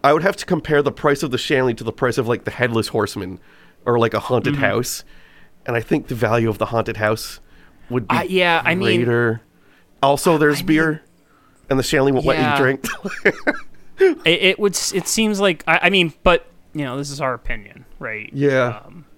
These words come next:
Speaker 2: it seems like a haunted hotel. It, it seemed like, it seems like going to, to haunted
Speaker 1: An understaffed haunted house.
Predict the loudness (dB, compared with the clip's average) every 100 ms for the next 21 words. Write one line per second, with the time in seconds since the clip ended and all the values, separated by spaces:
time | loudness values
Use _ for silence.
0 | -20 -20 -20 -6 -6 -2 0 2 2 2
1 | 2 0 -2 -4 -6 -4 -4 0 2 2
2 | 2 2 4 2 0 -2 0 0 0 -2
3 | 0 -2 -2 -4 -6 -8 -14 -10 -8 -6
4 | -10 -14 -6 -4 -4 -8 -12 _ _ -2
5 | 2 2 4 2 2 4 4 2 2 2
6 | 4 2 2 0 -2 -2 -4